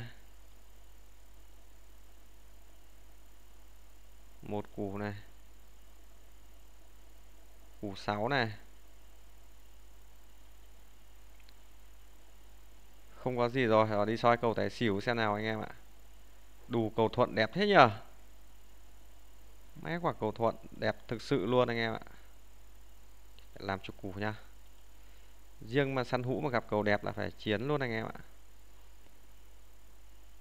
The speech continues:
Rồi, hũ không kiếm được thì lại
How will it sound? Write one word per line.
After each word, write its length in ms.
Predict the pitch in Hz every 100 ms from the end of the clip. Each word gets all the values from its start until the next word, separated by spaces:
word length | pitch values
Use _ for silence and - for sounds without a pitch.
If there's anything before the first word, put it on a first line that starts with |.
| - - - - -
Rồi, 380 | 98 110 110 104 101 120 - -
hũ 260 | 120 104 147
không 100 | 151
kiếm 280 | - 131 147
được 160 | 147 -
thì 120 | 110
lại 360 | 110 101 71